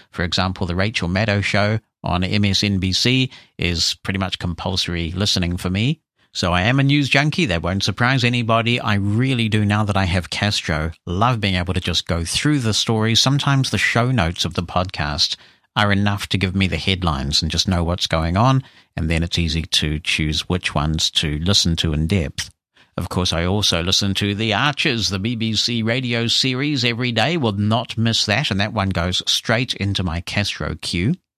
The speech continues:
I'm listening to a really cool podcast at the moment, which I would recommend, called British Broadcasting Century.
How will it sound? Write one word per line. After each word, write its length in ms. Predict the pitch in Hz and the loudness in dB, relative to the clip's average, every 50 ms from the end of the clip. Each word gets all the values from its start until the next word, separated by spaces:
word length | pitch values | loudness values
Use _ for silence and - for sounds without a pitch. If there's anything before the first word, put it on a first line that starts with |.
| _ _ _ _ - | _ _ _ _ 0
I'm 160 | 107 107 127 | 2 4 4
listening 340 | 175 214 - - 285 269 240 | 4 4 4 2 2 0 0
to 140 | - - 135 | 0 0 0
a 40 | |
really 480 | 107 101 101 104 123 139 147 147 147 139 | 0 2 0 0 2 2 2 2 0 -2
cool 300 | 135 - - 113 120 120 | -2 -2 -2 0 0 -2
podcast 560 | 113 - 113 104 - - - 92 92 87 - | 0 0 0 0 0 0 -2 -2 0 0 -2
at 80 | 92 85 | -2 -2
the 80 | 87 | 0
moment, 500 | 90 90 98 95 87 76 71 - - - - _ _ - | 0 2 2 0 0 -2 -2 -4 -6 -8 -10 _ _ -4
which 220 | 104 107 - - | -2 0 2 2
I 120 | 104 104 | 2 2
would 220 | 113 104 117 101 117 | 2 2 0 0 2
recommend, 540 | 120 127 - - 123 107 104 104 95 - - | 0 0 0 0 0 0 2 0 0 -2 -2
called 320 | - 107 107 90 87 85 | -2 0 0 0 0 0
British 320 | 120 127 165 175 - - | 0 2 2 0 -2 -4
Broadcasting 840 | - - 104 120 127 123 - - - 104 101 98 - - 98 98 98 | -6 -2 0 0 0 0 -2 0 2 2 2 2 0 0 0 2 2
Century. 720 | 92 - - - 110 117 123 113 - - 87 71 62 - | 2 2 4 4 4 2 2 2 2 0 0 -2 -4 -8